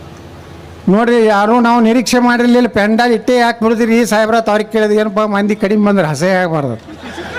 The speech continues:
ನಾವು ಬಂದೀವಂದ್ರೆ ಮುಗೀತ್ರಿ." ಅದು ಬ-, ಏ-, ಏನೋ ಅಂತಾರಲ್ಲ, ಅದು ಯಾರೋ ಬರುತ್ತಾರೆ, ಇದು ನಾವು ಬಂದ ಮ್ಯಾಗ,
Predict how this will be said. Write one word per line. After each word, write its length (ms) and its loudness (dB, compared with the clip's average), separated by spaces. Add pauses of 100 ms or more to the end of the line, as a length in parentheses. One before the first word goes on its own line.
(640)
ನಾವು 340 2
ಬಂದೀವಂದ್ರೆ 1000 2 (1500)
ಮುಗೀತ್ರಿ." 480 2
ಅದು 200 0
ಬ-, 440 2
ಏ-, 280 2
ಏನೋ 100 2
ಅಂತಾರಲ್ಲ, 440 0
ಅದು 320 -4 (2500)
ಯಾರೋ 320 2
ಬರುತ್ತಾರೆ, 760 2
ಇದು 400 4
ನಾವು 300 2
ಬಂದ 180 0
ಮ್ಯಾಗ, 240 0